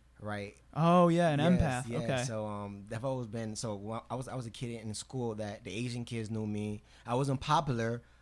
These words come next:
Speaker 1: but, like, whether you're a nerd or you, whatever, whatever you did, like, I connect with you on a, on a level where you're like, "Oh my God, he's a, he's a cool guy."
Speaker 2: Mm-hmm.
Speaker 1: You know, I, I would, like, be interested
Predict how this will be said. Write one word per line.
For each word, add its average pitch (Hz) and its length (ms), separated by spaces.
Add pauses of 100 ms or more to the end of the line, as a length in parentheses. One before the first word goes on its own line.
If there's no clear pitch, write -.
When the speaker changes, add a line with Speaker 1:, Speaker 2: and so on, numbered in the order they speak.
(200)
Speaker 1:
but, 117 180
like, 113 280
whether 131 260
you're 151 180
a - 20
nerd 120 520 (520)
or 117 500
you, 107 200
whatever, 160 440
whatever 156 340
you 151 100
did, 127 340 (920)
like, 123 360
I 120 60
connect 123 340
with 110 120
you 117 120
on 113 120
a, 117 140
on 110 100
a 107 60
level 113 300
where 107 180
you're 104 120
like, 95 100
"Oh - 20
my 131 140
God, 123 180
he's 131 180
a, 127 40
he's 117 160
a - 20
cool 131 220
guy." 127 280 (160)
Speaker 2:
Mm-hmm. 170 320
Speaker 1:
You 117 100
know, 117 320
I, 113 160
I 120 100
would, 107 160
like, 107 160
be 113 80
interested 127 420